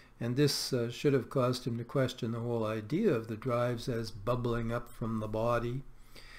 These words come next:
Of course, I think this vision of both human sexuality and aggression is fundamentally incorrect. Uh, why? Because I'm an existentialist, um,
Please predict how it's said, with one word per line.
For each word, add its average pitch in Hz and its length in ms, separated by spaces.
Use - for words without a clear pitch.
Of 147 120
course, 170 200
I 190 120
think 196 260
this 147 240
vision 131 840
of 127 260
both 165 280
human 113 280
sexuality 120 840
and 120 100
aggression 123 460
is 123 120
fundamentally 127 920
incorrect. 113 880
Uh, - 180
why? 160 720
Because 165 1000
I'm 151 200
an 151 120
existentialist, 131 1300
um, 127 440